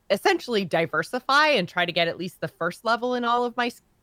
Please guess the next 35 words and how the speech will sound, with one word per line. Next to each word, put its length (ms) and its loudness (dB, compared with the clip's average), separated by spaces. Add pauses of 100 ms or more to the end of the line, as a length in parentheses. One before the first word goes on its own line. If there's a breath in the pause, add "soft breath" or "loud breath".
(140)
as 80 -20
fast 340 -4
as 80 -12
possible. 520 0
So 160 -4
I 60 2
really 320 0
spread 420 -2
myself 380 -2
out. 280 0
And 280 -4
then 220 0
the 80 -2
conversations 840 -4 (500)
started 420 -2
to 80 -18
get 160 2
a 60 0
little 180 -2
bit 200 -6
better 220 2
and 100 0
I 80 0
started 340 -2
to 60 -18
find 260 -2
a 40 -2
little 200 -4
bit 160 -4
more 160 0
information. 640 -2 (840)
But 200 4
I 100 6
was 140 2
still 600 4